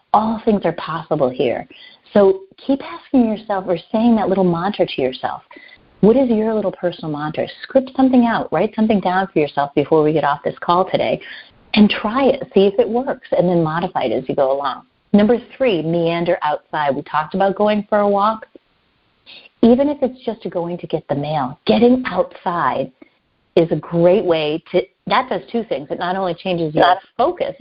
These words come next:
Speaker 1: it also changes your physiology. So get outside, get in nature. You start to appreciate life more. You just breathe deeper when you're outside. And you, the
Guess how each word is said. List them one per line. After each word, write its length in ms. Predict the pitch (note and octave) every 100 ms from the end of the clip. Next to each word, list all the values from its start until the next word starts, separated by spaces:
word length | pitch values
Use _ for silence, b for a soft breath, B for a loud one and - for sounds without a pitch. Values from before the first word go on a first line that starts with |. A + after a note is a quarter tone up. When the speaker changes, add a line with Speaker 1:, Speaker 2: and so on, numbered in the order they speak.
| F#3+
Speaker 1:
it 80 |
also 400 | - E3 E3+ F#3+
changes 440 | F#3 D#3+ D3+ D3 D3
your 100 | C#3
physiology. 760 | - C3+ C#3 B2+ C3+ C#3 C#3 -
So 100 | C#3+
get 220 | - D#3+
outside, 640 | F3 F3+ - D#3+ D3+ D3 - B B B
get 200 | - F3+
in 160 | F3+ E3+
nature. 400 | D#3+ E3+ D#3 B2+
You 180 | E3 E3+
start 300 | - A3+ A#3
to 160 | G#3
appreciate 680 | F3 - - A3+ - D#3+ C3+
life 240 | C#3 C#3 -
more. 300 | C#3+ C3+ C3+ B B B
You 80 | F#3
just 280 | F3+ A3 F3+
breathe 540 | E3 F#3 G#3+ A3 A3 -
deeper 300 | G3+ G#3 F3
when 180 | C#3+ D3
you're 120 | C#3+
outside. 760 | D3 D3 - E3 D#3+ D3 C3+ - B B B B -
And 480 | E3+ D#3+ D3+ C#3+ - B B _ -
you, 180 | F3+ F3+
the 180 | E3+